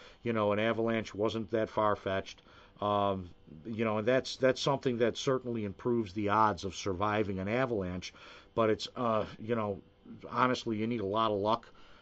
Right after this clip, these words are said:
And it's best to be able to identify the signs of unstable snow, such as cracking snow cover, signs of a recent slide,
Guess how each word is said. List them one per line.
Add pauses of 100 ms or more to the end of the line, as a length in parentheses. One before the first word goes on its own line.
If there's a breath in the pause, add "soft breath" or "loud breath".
(140)
And (240)
it's
best
to
be
able
to
identify
the
signs
of
unstable
snow, (240 loud breath)
such
as
cracking
snow
cover,
signs
of
a
recent
slide,